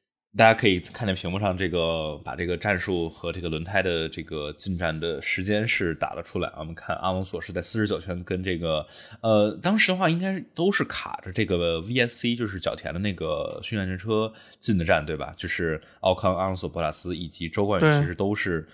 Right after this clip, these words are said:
Speaker 1: 换了胎，周冠宇是其中几个唯一一个换白胎的。呃，
Speaker 2: 嗯。
Speaker 1: 因为前面几个人，前面几个人是应该没有新的，新的白胎了吧？反正塞恩斯是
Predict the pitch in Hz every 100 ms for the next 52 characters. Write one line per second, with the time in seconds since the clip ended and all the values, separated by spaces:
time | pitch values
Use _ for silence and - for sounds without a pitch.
0 | - _ - 95 82 87 92 90 95 92
1 | 73 - 87 80 87 85 80 80 67 78
2 | 85 82 - 82 82 76 64 67 87 92
3 | 90 78 - - - - - 87 85 165
4 | 151 143 143 101 87 82 87 _ - 165
5 | 98 101 131 135 131 95 - 98 92 -
6 | 104 - - 95 95 76 - - _ _
7 | _ _ _ _ 82 101 110 107 110 107
8 | 110 104 - 87 82 80 80